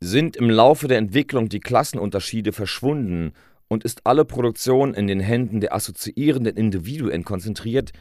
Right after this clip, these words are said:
so verliert die öffentliche Gewalt den politischen Charakter. Die politische Gewalt im eigentlichen Sinne ist die organisierte Gewalt einer Klasse zur Unterdrückung einer anderen.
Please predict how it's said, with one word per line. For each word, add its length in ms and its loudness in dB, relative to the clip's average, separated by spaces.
so 120 -6
verliert 480 4
die 100 -6
öffentliche 480 0
Gewalt 420 2
den 80 -6
politischen 560 -4
Charakter. 640 -2
Die 180 0
politische 640 -2
Gewalt 420 2
im 120 -6
eigentlichen 560 0
Sinne 480 -2
ist 260 -2
die 120 -8
organisierte 720 0
Gewalt 580 2
einer 320 2
Klasse 400 -4
zur 160 -10
Unterdrückung 600 -4
einer 200 -2
anderen. 480 -2